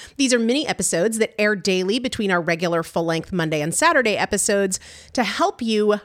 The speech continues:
reconnect to your pursuits, to your goals, to how you want to show up so that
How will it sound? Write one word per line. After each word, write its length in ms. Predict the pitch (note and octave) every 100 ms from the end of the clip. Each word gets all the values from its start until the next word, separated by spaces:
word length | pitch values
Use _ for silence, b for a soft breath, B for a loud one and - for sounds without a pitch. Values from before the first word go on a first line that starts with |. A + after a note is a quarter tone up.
| -
reconnect 1040 | F3 A3 D4+ - E4 B3 D#3+ - - - _ b b b
to 120 | - D4
your 160 | B3+
pursuits, 680 | B3+ A#3 - A3 - - - _ -
to 160 | -
your 240 | D4 C4 A3+
goals, 540 | F3+ F3+ D3 C#3+ -
to 340 | - D4 C4+ B3+ B
how 360 | B - D#4 F#4
you 260 | E4 C#4 D4
want 340 | B3 A#3 -
to 80 | B3
show 360 | - A#3+ G#3+
up 240 | F3+ D#3+ -
so 420 | - - D#4 D#4
that 320 | C4 A3 A3